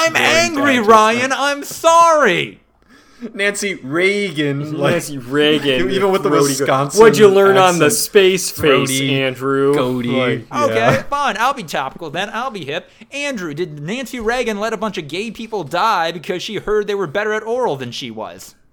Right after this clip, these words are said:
Speaker 3: Probably,
Speaker 2: Yes.
Speaker 3: yeah. That was probably the
Speaker 2: That's,
Speaker 3: reason.
Speaker 2: that's, that's the whole joke,
Speaker 3: Yeah.
Speaker 2: <laughs> is that everyone hates Nancy
Speaker 3: Yeah.
Speaker 2: Reagan.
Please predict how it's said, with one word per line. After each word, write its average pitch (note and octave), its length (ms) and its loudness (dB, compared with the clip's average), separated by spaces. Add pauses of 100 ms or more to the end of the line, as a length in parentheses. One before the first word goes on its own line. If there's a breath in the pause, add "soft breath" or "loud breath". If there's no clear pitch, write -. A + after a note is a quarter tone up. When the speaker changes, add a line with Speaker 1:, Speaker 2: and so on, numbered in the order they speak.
(300)
Speaker 3:
Probably, C#3+ 560 0
Speaker 2:
Yes. D#3+ 140 -2
Speaker 3:
yeah. B2+ 540 2
That C#3 280 -8
was D#3 160 -4
probably D3+ 480 -4
the D3 140 -2
Speaker 2:
That's, C#3 60 -4
Speaker 3:
reason. D#3 240 2
Speaker 2:
that's, - 400 -2 (680 soft breath)
that's D#3+ 260 -2
the E3 180 0
whole C#3+ 500 0
joke, C3 400 -2
Speaker 3:
Yeah. B2 440 -8
Speaker 2:
<laughs> - 40 -16
is C#3+ 240 -6
that C3 240 2
everyone C3+ 440 -2
hates C3+ 360 -6
Nancy C3+ 360 -6
Speaker 3:
Yeah. D3+ 100 -4 (100)
Speaker 2:
Reagan. - 200 -14